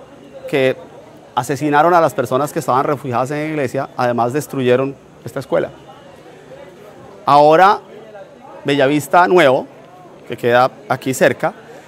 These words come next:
es la esperanza, la esperanza de la verdad que está floreciendo y la experiencia de una educación pertinente para una comunidad resiliente, una comunidad que construye paz a pesar de que ha vivido la barbarie como esta lo ha vivido.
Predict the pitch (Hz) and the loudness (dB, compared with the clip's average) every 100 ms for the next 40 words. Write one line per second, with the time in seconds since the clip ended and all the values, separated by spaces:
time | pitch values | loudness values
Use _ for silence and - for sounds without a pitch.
0 | - - - 147 160 180 170 160 196 - | -20 -14 -6 0 0 0 0 2 0 -2
1 | 107 120 - 127 131 165 160 143 117 110 | -6 -6 -4 -2 0 2 2 2 2 2
2 | 107 117 113 165 285 - - - 127 - | 0 2 2 2 -6 -18 -20 -14 -10 -6
3 | 113 156 147 123 135 139 170 220 - - | -4 -4 -4 -2 -2 -2 -4 -10 -16 -20
4 | - - 147 135 143 139 131 170 175 180 | -16 -4 0 0 0 0 0 2 2 2
5 | 175 131 151 131 - 170 175 151 160 156 | 0 -2 -2 0 2 2 2 0 0 -2
6 | 190 156 170 180 135 135 127 165 175 156 | 0 0 0 -4 -2 0 2 0 -4 -2
7 | 170 180 170 156 165 170 131 123 175 160 | 0 0 0 -4 -2 -2 -2 -2 -4 -6
8 | - 156 165 170 175 185 170 147 160 185 | -6 -4 -2 2 0 0 -4 0 0 0
9 | - - - - 147 151 143 156 160 165 | -6 -16 -12 -4 -2 2 2 2 2 2
10 | 165 147 123 123 139 143 151 147 123 120 | 4 4 4 4 4 2 -2 -6 -4 -2
11 | 117 - 127 123 127 117 107 | -4 -4 0 0 0 -2 -6